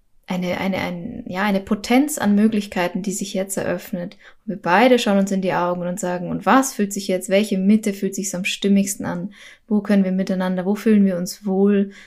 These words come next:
Welche Tür wollen wir gemeinsam Hand in Hand jetzt gehen? Voller Freude, dass sich keiner als Gewinner oder Verlierer das fühlt,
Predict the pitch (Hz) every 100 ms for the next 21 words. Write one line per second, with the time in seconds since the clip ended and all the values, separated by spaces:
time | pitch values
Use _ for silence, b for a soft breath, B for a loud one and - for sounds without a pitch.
0 | B 240 226 233 220 202 196 196 190 185
1 | 185 214 214 185 196 190 190 185 190 180
2 | 180 180 170 - 190 190 208 196 196 B
3 | B - 196 196 - 175 214 214 180 190
4 | 202 - 185 202 190 165 - 180 196 196
5 | 180 180 175 196 208 175 170 - _ -
6 | 226 269